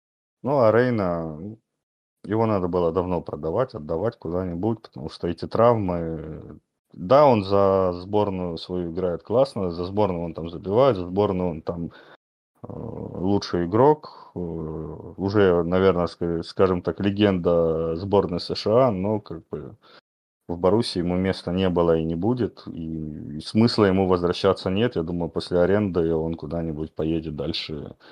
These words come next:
колесить, и с учётом его количества травм, я думаю, не очень сильный клуб.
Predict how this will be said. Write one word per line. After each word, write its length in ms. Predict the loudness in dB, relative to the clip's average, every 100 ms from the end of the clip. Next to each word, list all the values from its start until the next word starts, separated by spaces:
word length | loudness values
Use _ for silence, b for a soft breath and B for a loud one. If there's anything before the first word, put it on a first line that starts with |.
| B _ _ _ _
колесить, 800 | 0 2 2 2 4 2 -2 -12 -12
и 360 | -8 -4 -4
с 100 | -4
учётом 420 | -4 -2 0 0 2
его 180 | 2
количества 540 | 2 0 0 -2 2 2
травм, 280 | 4 2 2
я 100 | 0
думаю, 320 | -2 -4 -4
не 100 | -2
очень 320 | -4 -4 -8 -10
сильный 320 | -10 -10 -10
клуб. 260 | -14 -16